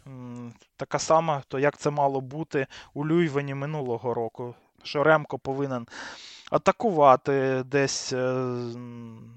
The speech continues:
ну, за п'ятдесят кілометрів це, мабуть, вже мало, але під сімдесят кілометрів до кінця, то я думаю, що тут має бути атака Ремко. Да, для нього цей пагорб,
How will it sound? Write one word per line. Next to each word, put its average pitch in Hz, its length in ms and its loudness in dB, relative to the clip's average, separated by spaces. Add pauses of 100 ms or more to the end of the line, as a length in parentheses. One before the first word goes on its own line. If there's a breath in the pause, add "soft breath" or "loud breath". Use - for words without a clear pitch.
(240)
ну, 143 100 -12
за 143 140 -2
п'ятдесят 160 560 4
кілометрів 156 580 -4
це, - 140 -6
мабуть, 143 420 -4
вже 135 260 -4
мало, 143 760 4
але 127 260 -2 (260)
під 143 140 -12
сімдесят 143 560 0
кілометрів 123 720 -8
до 143 180 -2
кінця, 151 420 6
то 160 140 2
я 143 60 -2
думаю, 151 240 -6
що 143 120 -8
тут 135 180 -14
має 143 260 2
бути 135 280 -4
атака 131 400 2
Ремко. 202 460 2 (320 loud breath)
Да, 170 200 8
для 214 160 0
нього 190 440 0 (120)
цей 147 160 2
пагорб, 151 540 4